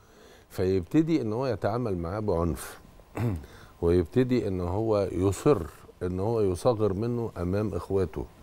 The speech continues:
أو يصغر من شأنه. يعني، قصدي، ده وضع حتى جوه المنزل. الزوج النرجسي اللي هو الموضة في الكلام دلوقتي، إن هو لما يشعر إنه الزوجة،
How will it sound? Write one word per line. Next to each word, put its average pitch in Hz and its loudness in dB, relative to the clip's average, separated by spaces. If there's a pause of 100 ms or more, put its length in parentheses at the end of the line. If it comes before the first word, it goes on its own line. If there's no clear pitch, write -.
(760)
أو 95 4
يصغر 95 0
من 87 -2
شأنه. 76 0
يعني، 85 0
قصدي، 120 0
ده 95 2
وضع 117 2
حتى 120 0
جوه 113 2
المنزل. 95 0 (800)
الزوج 95 4
النرجسي 139 0
اللي 98 -4
هو 117 2
الموضة 110 2
في 90 -4
الكلام 95 -4
دلوقتي، 87 0
إن 82 -2
هو 117 2
لما 98 4
يشعر 92 -2
إنه 107 0
الزوجة، 95 2